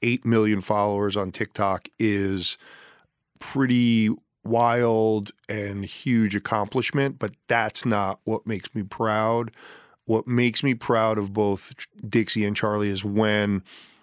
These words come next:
they're thrust into these situations and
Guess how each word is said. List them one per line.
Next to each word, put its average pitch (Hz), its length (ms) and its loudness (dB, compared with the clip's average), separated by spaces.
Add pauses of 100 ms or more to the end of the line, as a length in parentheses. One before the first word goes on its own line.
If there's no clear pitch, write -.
(400)
they're 104 220 2
thrust 117 580 0
into 117 200 -2
these 110 180 0
situations 107 1200 0 (380)
and 101 580 -2